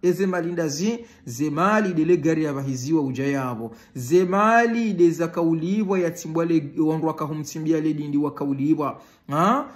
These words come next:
O wandu wajoka humsomea ze hitima. Yani zemali za henga zendao yavo. Amma zemali, amma wandu huze baada wajo humfikiza yavo ngwa mransio yavo waeche. Naam, ngwa mransio waeche. Harumale kaburilo, naam,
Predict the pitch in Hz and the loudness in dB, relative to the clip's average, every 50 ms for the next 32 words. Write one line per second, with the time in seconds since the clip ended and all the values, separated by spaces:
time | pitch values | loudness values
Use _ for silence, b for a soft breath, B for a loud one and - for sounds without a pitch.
0 | B B B - 175 175 175 175 175 180 175 170 170 160 170 170 165 180 185 - | B B B 2 4 4 6 6 6 6 4 2 2 0 0 0 0 -2 -2 -2
1 | 175 175 165 165 - 165 160 165 165 160 165 165 156 165 160 160 - 165 165 165 | -2 -2 -2 -4 -6 -6 -6 -4 -4 -4 -4 -4 -2 -4 -4 -4 -4 -2 0 0
2 | 160 156 160 151 151 147 147 143 B B B B 180 190 214 220 208 170 156 202 | 0 0 -2 -2 -2 -2 -4 -6 B B B B 0 2 2 2 0 0 0 0
3 | 196 196 196 226 254 247 233 214 233 226 233 214 208 208 196 180 185 185 175 175 | 2 2 2 0 0 0 -2 -2 -2 -2 -2 -2 -2 -4 -2 -2 -2 -2 0 0
4 | 175 175 170 156 147 143 143 143 139 131 127 120 - - b b b b b b | 0 0 0 0 0 0 0 0 0 -2 -4 -8 -10 -12 b b b b b b
5 | b - 190 208 208 208 214 214 208 208 180 170 190 202 196 196 202 202 202 202 | b 0 0 0 2 2 2 2 2 2 0 0 0 0 0 0 -2 0 0 0
6 | 202 202 202 190 196 196 190 175 151 143 131 107 - B B B B B - 160 | 0 0 0 2 2 2 2 2 0 -2 -6 -12 -14 B B B B B -2 0
7 | 180 202 214 220 214 220 214 214 208 208 202 208 208 202 202 208 208 202 208 202 | 0 2 2 2 0 0 2 2 2 2 2 4 6 6 6 6 4 2 2 0
8 | 196 202 190 170 185 196 208 208 180 165 190 190 180 185 190 185 190 190 190 190 | -2 -2 0 0 0 0 0 -2 -2 0 0 0 2 2 0 0 0 0 0 0
9 | 196 190 185 180 185 190 175 185 185 180 170 - 175 175 175 - 175 160 156 175 | 2 2 2 2 2 0 0 0 -2 -6 -6 -6 -6 -6 -6 -6 -6 -4 -2 0
10 | 175 175 170 165 156 165 165 156 165 160 160 156 156 170 202 220 202 - - 190 | 0 2 0 0 -2 -4 -4 -4 -4 -4 -4 -2 -2 -2 0 -2 -2 -4 -2 -2
11 | 185 185 180 170 156 160 160 160 160 156 151 143 143 - 139 123 117 92 - b | 0 0 0 0 -2 0 0 0 0 -2 -2 -4 -6 -8 -8 -8 -8 -10 -14 b
12 | b b b b b b 120 123 123 123 123 143 185 240 277 302 294 269 226 196 | b b b b b b -8 -6 -4 -4 -2 0 2 2 4 4 2 2 2 0
13 | 208 185 190 180 190 196 190 190 - 185 175 170 165 160 156 - - 170 165 160 | 0 0 0 0 0 0 0 -2 -2 -2 0 0 0 0 -2 -4 -6 -6 -4 -4
14 | 170 185 208 214 220 214 220 214 214 202 214 220 226 233 226 214 208 202 202 196 | -2 -2 -2 -2 -2 -2 -2 -2 -2 0 0 -2 0 0 0 0 -2 -2 -2 0
15 | 196 214 240 269 269 220 170 | 2 2 2 2 0 -2 -6